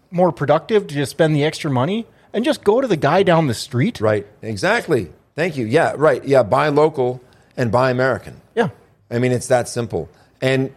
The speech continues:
Speaker 2: will you spend more money? Yeah, you will up front, but guess what? In the long run, it'll pay for itself in two ways.
Speaker 1: Oh, and not,
Speaker 2: One,
Speaker 1: not only
Speaker 2: because
Speaker 1: that,
Speaker 2: you're,
Speaker 1: but
Speaker 2: because you're supporting a local business or you're buying American. And two, you're not supporting your enemy.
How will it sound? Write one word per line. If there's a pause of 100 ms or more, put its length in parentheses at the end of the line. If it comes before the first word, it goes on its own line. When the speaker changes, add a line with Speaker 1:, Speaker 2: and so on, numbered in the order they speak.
(180)
Speaker 2:
will
you
spend
more
money?
Yeah,
you
will
up
front,
but
guess
what?
In
the
long
run, (760)
it'll
pay
for
itself (600)
in
two
ways.
Speaker 1:
Oh,
and
not,
Speaker 2:
One, (120)
Speaker 1:
not
only
Speaker 2:
because
Speaker 1:
that,
Speaker 2:
you're,
Speaker 1:
but
Speaker 2:
because
you're
supporting
a
local
business (480)
or
you're
buying
American.
And
two, (240)
you're
not
supporting
your
enemy.